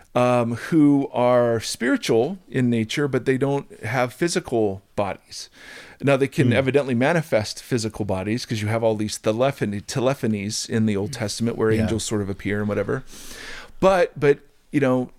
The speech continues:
Speaker 1: human beings occupy this interesting spot where we're not animals and we're not angels.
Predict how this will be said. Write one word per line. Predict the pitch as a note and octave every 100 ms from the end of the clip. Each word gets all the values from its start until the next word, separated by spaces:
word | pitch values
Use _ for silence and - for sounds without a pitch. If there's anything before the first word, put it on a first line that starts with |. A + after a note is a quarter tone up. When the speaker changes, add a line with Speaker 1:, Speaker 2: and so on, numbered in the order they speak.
| - - - A2+
Speaker 1:
human | - F#3 D#3
beings | D#3 G3 C#3
occupy | D3 - E3 D#3
this | B2+ -
interesting | C#3 E3 C#3+ - B2
spot | - C#3 A#2+
where | A#2+ B2
we're | B2
not | B2 C3+ F#3 - -
animals | D3 C#3 A2+ G#2+ A2 D3+ - - - - -
and | A#2
we're | B2
not | C3 C3
angels. | D3 B2 G2 - - -